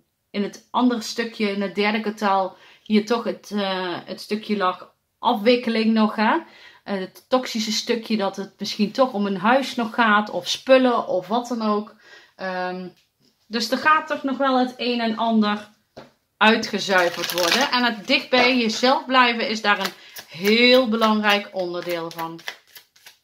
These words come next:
Kijk.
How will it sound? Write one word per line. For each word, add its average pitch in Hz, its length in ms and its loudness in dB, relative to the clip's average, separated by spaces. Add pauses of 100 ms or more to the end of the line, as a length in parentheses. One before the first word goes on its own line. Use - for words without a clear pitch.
(2250)
Kijk. 196 440 0